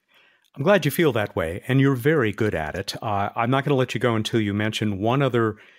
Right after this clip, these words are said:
outreach project that you have underway, which I can't wait to introduce my grandson to. He's still a bit young for it, but,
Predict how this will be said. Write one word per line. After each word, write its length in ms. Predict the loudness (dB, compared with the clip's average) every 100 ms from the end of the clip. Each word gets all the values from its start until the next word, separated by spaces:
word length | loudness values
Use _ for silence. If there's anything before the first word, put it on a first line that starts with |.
| _ _
outreach 420 | -2 0 -2 -4
project 460 | -2 -2 0 -4 -4
that 180 | -6 -4
you 60 |
have 180 | -2 -2
underway, 380 | -4 -4 -2 -4
which 180 | -4 -2
I 80 | 0
can't 280 | 0 0
wait 260 | 2 2 2
to 160 | 0 2
introduce 480 | 0 -2 -2 -2
my 120 | -2 -2
grandson 600 | -2 0 0 -2 -4 -4
to. 160 | -6
He's 220 | -6 -4 -4
still 240 | 0 0
a 20 |
bit 200 | 0 -4
young 360 | -2 -2 -2 -6 -8
for 220 | -4 -4
it, 80 | -4
but, 140 | -6